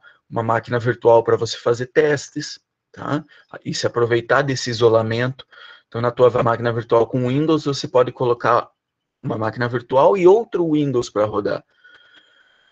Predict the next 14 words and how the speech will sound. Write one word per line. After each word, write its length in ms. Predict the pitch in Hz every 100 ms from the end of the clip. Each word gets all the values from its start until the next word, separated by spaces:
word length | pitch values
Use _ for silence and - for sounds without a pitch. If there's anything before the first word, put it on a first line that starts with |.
| _ _ _ _
E 160 | 135
essa 240 | 151 165 156
outra 240 | 156 151
máquina 320 | 143 143 151
virtual 380 | 151 156 160 147
você 220 | 185 -
pode, 240 | - 185 180
por 160 | 180
exemplo, 400 | 180 160 160 170
instalar, 680 | 202 - 143 117 92 113 254
sair 280 | - 165 151
por 180 | 160 151
aí 240 | 147 147
pegando 420 | 151 165 170 196